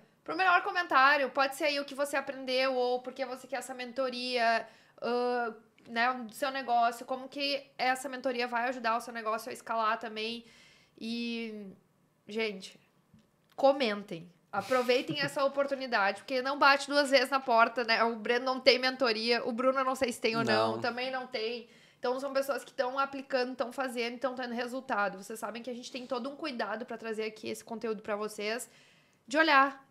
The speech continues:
Speaker 1: né? A gente na Epimax sabe quem, quem tá tendo resultado aqui, quem são nossos parceiros, e de olhar toda a operação,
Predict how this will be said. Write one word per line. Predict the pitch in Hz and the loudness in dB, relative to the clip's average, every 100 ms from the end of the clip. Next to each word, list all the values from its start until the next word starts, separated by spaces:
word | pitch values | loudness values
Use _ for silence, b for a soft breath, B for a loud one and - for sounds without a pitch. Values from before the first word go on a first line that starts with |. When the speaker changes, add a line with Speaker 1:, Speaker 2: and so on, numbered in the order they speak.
| - | -6
Speaker 1:
né? | 220 226 247 | 0 2 2
A | |
gente | 220 240 262 | -2 -4 -2
na | 240 | -4
Epimax | 233 208 220 | -2 -2 -2
sabe | - 214 220 | 0 -2 -2
quem, | 220 208 202 | -10 -10 -12
quem | 208 | -12
tá | 208 | -10
tendo | 220 214 | -8 -8
resultado | 214 214 214 196 | -8 -8 -8 -8
aqui, | 202 226 | -10 -14
quem | 214 208 | -16 -14
são | 220 | -10
nossos | 214 214 | -10 -8
parceiros, | 208 202 226 226 233 - b b b - | -8 -6 -4 -4 -6 -12 b b b -8
e | 233 | -6
de | 214 208 247 | -6 -2 0
olhar | 240 233 233 | 2 0 0
toda | 277 277 | -2 -2
a | |
operação, | 240 262 262 - 220 190 | -2 -4 -4 -6 -8 -8